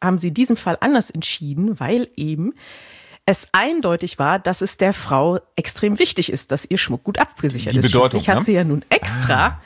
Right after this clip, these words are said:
Speaker 2: Mhm.
Speaker 1: <laughs> die Grenze hochsetzen lassen.
Speaker 2: Ja, na klar.
Speaker 1: Also haben die Richter hier gesagt, das war quasi ein, ein, ein Beratungsanlass, wo der Versicherungsvertreter ihr eben doch hätte sagen müssen, „Ja, okay, äh,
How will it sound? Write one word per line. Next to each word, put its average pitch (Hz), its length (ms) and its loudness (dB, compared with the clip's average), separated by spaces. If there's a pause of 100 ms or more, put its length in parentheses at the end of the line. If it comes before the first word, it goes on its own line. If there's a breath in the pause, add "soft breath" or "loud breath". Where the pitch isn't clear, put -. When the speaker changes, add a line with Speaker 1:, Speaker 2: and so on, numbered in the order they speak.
(400 loud breath)
Speaker 2:
Mhm. 202 300 0 (180 loud breath)
Speaker 1:
<laughs> - 180 -14
die 247 80 2
Grenze 156 320 0
hochsetzen 175 520 0
lassen. - 300 -8 (140)
Speaker 2:
Ja, 101 200 2
na 98 80 2
klar. 127 100 4
Speaker 1:
Also 294 300 4
haben 226 140 2
die 208 120 0
Richter 180 260 -2
hier 196 140 -2
gesagt, 160 380 -4
das - 160 -8
war 170 180 0
quasi 170 340 -4
ein, 151 240 -4
ein, 143 380 -4
ein 143 180 -2
Beratungsanlass, 147 1300 -2 (460 loud breath)
wo 160 140 0
der 214 120 2
Versicherungsvertreter 180 960 -2
ihr 170 200 -2
eben 156 260 -4
doch - 200 0
hätte 165 160 -4
sagen 165 220 -2
müssen, 180 240 -4
„Ja, 147 260 2
okay, 202 440 0 (720 loud breath)
äh, 170 180 2